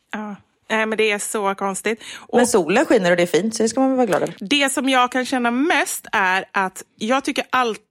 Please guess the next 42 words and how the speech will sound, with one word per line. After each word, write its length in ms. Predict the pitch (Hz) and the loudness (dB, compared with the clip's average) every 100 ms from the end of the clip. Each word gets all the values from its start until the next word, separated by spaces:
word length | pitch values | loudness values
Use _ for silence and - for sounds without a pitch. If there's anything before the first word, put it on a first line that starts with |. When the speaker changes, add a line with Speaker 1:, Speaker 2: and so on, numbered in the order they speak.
| - | -6
Speaker 1:
eller 200 | 233 233 202 | -2 0 -2
rättare 260 | - 277 226 | -2 -2 -2
sagt 180 | 226 190 | -4 0
så 60 | 196 | 0
här, 160 | 190 | 0
jag 100 | - | 2
har 120 | 220 214 | 2 2
ingen, 200 | 196 185 - - | 0 -2 -4 -2
<laughs> 200 | 269 - | -2 0
jag 120 | 294 277 | 0 2
har 60 | |
ingen 180 | 240 214 | 2 2
minne 320 | 214 214 170 | 2 2 2
av 60 | 214 | 2
tidigare 320 | 214 190 156 | 2 0 0
år. 240 | 143 175 330 _ - | 2 0 0 _ -10
Speaker 2:
Nej. 180 | 156 147 | -4 -2
Speaker 1:
Jag 80 | 208 | 0
skulle 220 | 220 208 | 0 2
säga 300 | 220 185 190 | 2 2 2
hur 200 | 190 196 | 0 2
jag 100 | 180 | 2
alltid 260 | 175 175 175 | 0 0 -2
brukar 300 | 180 165 180 | -2 -2 -2
tycka, 300 | 240 208 - 285 | -2 -2 -2 -2
<laughs> 100 | - | 0
men 160 | - 269 | 0 2
nu 100 | 285 | 2
kom 200 | 254 214 | 2 2
jag 120 | 208 | 2
på 60 | 196 | 2
att 160 | 175 | 2
jag 100 | 196 | 2
har 140 | 196 220 | 2 2
faktiskt 320 | 262 254 - | 2 0 0
ingen 400 | 302 269 320 349 | 0 2 0 0
<laughs> 40 | |
aning 540 | - 320 - 277 247 254 | 2 0 0 -4 -2 -2
hur 120 | - 208 | -2 0
jag 140 | 170 | 0
brukar 280 | 175 180 214 | -2 -2 -2
tycka. 340 | 185 160 175 | -2 0 0